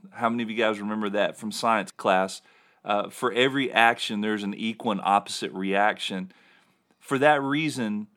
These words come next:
w-, the more angry we are, the more anger there is in the world, because liberals are s-, always going to be mad at conservatives, and conservatives are always gonna be mad at liberals. Progressives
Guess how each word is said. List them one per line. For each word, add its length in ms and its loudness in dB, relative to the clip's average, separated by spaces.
w-, 240 -14
the 180 -2
more 520 2
angry 480 -4
we 280 -4
are, 260 4
the 120 -4
more 380 -2
anger 480 -2
there 240 -2
is 420 0
in 80 -4
the 80 -2
world, 400 2
because 380 -4
liberals 640 -2
are 120 0
s-, 140 -4
always 540 0
going 420 -2
to 200 -2
be 200 0
mad 320 2
at 120 -6
conservatives, 760 -4
and 120 -2
conservatives 600 -2
are 100 2
always 300 0
gonna 160 -6
be 120 -4
mad 240 -2
at 100 -6
liberals. 500 -4
Progressives 800 0